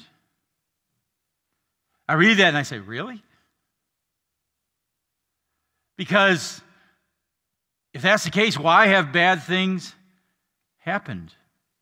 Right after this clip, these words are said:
in my life? It sure feels at times, doesn't it, like maybe this covid nineteen has come near our tent. If this is true, then,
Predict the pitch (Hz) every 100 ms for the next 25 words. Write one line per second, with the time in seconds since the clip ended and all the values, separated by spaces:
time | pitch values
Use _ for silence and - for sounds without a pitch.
0 | _ _ _ _ - 113 104 98 95 82
1 | - _ _ _ _ _ _ _ _ _
2 | _ _ _ _ _ _ _ _ _ _
3 | _ - 175 - 233 190 226 269 247 185
4 | 185 190 190 175 190 240 202 180 185 -
5 | - - - _ _ _ _ _ _ _
6 | _ _ _ _ _ - 147 165 160 165
7 | 165 - - - _ _ - 196 165 143
8 | 160 175 151 196 165 127 - 180 175 170
9 | 185 180 - - - 175 233 - 170 180
10 | 220 - - _ _ _ _ _ _ _
11 | _ _ _ _ _ _ _ _ _ _
12 | _ _ _ _ _ _ _ _ _ _
13 | _ _ 180 147 247 - 233 220 - -
14 | 240 277 226 175 170 147